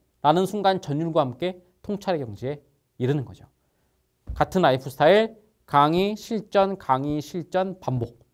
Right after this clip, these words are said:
이렇게 되면 통찰의 경지에 오른다. 이것이 통찰의 경지를 위한 A to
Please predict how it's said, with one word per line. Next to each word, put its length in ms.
이렇게 280
되면 560
통찰의 380
경지에 360
오른다. 460
이것이 400
통찰의 400
경지를 440
위한 340
A 300
to 240